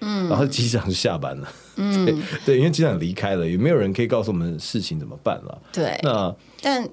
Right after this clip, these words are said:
Speaker 1: 但，但你刚刚有提到一点，就是，嗯，跟空服人员发脾气没有什么用意，是没错，因为他，他们没有解决的方式。
Speaker 2: 对。
Speaker 1: 那再者是，呃，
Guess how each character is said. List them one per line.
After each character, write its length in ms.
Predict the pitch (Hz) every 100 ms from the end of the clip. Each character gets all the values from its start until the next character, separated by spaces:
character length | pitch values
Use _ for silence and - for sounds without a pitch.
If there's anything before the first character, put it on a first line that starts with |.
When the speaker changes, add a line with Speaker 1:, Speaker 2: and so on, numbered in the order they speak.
| - -
Speaker 1:
但， 200 | 320 302
但 380 | 330 302 269 202
你 100 | 185
刚 120 | 214
刚 100 | 254
有 60 |
提 200 | 185 -
到 220 | 170 202 175
一 80 |
点， 220 | 180 175 185
就 120 | 175
是， 360 | - 190 165 175 - - _
嗯， 480 | 175 160 165 117 117
跟 220 | 208 220
空 200 | 220 214
服 120 | 208 175
人 120 | 165
员 100 | 165
发 180 | 180 185
脾 120 | 156
气 200 | - 175
没 160 | 165
有 100 | 170
什 120 | 170 -
么 80 | - -
用 200 | 190 160
意， 220 | 185 165
是 340 | - - 185 -
没 180 | 160 156
错， 300 | 160 196 147
因 60 | 180
为 140 | 190
他， 300 | 190 180 175 - -
他 100 | 208
们 120 | 190 165 165
没 220 | 185 180
有 220 | 226 170 156 - _ _ _ -
解 200 | 170 151
决 120 | 160
的 60 | 214
方 240 | 214 240
式。 280 | 254 226 - - -
Speaker 2:
对。 160 | - - -
Speaker 1:
那 100 | 320
再 220 | 330 262
者 200 | - -
是， 320 | - 233 196 170 - -
呃， 440 | - 180 165 -